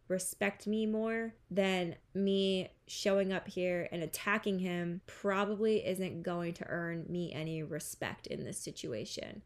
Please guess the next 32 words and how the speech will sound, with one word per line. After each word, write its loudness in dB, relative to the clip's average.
It's 2
like, 6
you 2
really 6
gotta 4
think 0
about 0
what 0
you -2
want, -2
and 0
then 0
how 2
would 4
you 0
want -2
somebody -2
to -12
show 0
up 0
for -2
you, 2
and 0
then 0
try -4
to -2
go, -4
go 6
about 0
it -4
that -4
way. -6